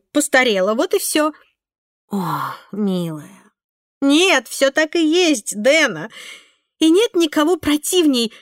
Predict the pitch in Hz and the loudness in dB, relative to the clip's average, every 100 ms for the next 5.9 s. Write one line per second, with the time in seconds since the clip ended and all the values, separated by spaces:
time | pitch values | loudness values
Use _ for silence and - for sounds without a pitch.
0 | _ - - 381 - - 453 359 - 302 | _ -10 0 0 0 -4 -2 0 0 -2
1 | 277 262 285 285 247 220 226 427 359 - | 0 2 0 0 -2 0 0 0 0 -4
2 | - 202 - 220 220 269 240 233 226 208 | -6 -6 -4 -2 0 0 0 -2 -2 -2
3 | 190 220 185 - - 196 208 202 208 233 | 0 -2 -2 -6 -4 -2 0 0 0 -2
4 | 311 392 440 403 381 247 247 277 302 220 | 0 0 2 0 0 0 0 -2 -2 -2
5 | 262 226 254 247 247 233 208 208 | -2 0 -2 2 0 0 -6 -12